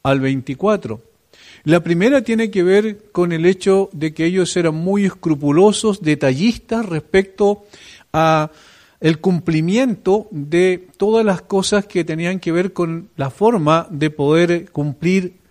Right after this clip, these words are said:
con guardar el día de reposo. Y en ese contexto ellos intentaron colocar una trampa, un cebo al Señor Jesucristo a través de un hombre enfermo, lo invitaron no porque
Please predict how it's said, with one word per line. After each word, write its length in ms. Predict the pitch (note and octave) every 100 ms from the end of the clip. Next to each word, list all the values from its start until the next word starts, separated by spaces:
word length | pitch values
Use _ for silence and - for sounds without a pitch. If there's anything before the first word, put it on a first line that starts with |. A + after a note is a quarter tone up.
| _ _ _ -
con 240 | D#3 D3+
guardar 400 | C#3 C3+ C#3+ D#3+
el 160 | C#3+ C3
día 180 | D3+
de 120 | C3+ A#2+
reposo. 580 | C3 - G3 - A2 - _ _ - -
Y 100 | -
en 100 | E3
ese 360 | A3 - A#3 A3
contexto 640 | F#3 F3 G3+ G#3+ - F3+
ellos 320 | F#3+ G#3 G3+
intentaron 680 | F#3 E3+ E3 D3+ E3 G3+ A3
colocar 380 | G3+ D#3+ D3+ F#3
una 220 | F3 C#3
trampa, 400 | F3+ G#3 F#3+ D3
un 180 | C3+ C3
cebo 300 | - G#3+ G3+
al 80 | F#3+
Señor 340 | F3+ E3 F#3
Jesucristo 500 | F3 E3 D#3 F#3 F#3
a 40 | E3
través 260 | D3 F3+
de 60 | E3
un 160 | C#3+
hombre 280 | E3 G3 F#3
enfermo, 580 | F3 - F#3+ G3 G#3 A3+ - - - _
lo 140 | C#3
invitaron 760 | D3+ C#3+ C3 B2+ F#3 A3 G3+ D3+
no 180 | G3 A3
porque 500 | E3+ - D#3+ D#3+